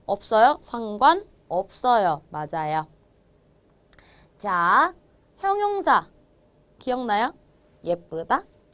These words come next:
귀엽다. 기억나죠? 자, 아프다. 자, 오늘은 아프다. 아, 배가 아파요. 아프다예요. 아프다. 기 때문에. 어떻게 될까요?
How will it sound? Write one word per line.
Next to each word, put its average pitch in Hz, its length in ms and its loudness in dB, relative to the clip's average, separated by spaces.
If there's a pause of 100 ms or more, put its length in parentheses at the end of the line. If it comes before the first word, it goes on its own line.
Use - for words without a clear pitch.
(120)
귀엽다. 185 580 -4 (160)
기억나죠? 190 720 -8 (320)
자, 233 180 -4 (140)
아프다. 233 640 2 (140)
자, 175 160 -6
오늘은 180 440 -10
아프다. 175 880 -2 (540)
아, 320 300 -10
배가 302 360 0
아파요. 294 640 2
아프다예요. 202 960 0 (540)
아프다. 196 880 0 (680)
기 208 640 -10
때문에. 302 720 -4 (880)
어떻게 - 180 -10
될까요? 170 380 -6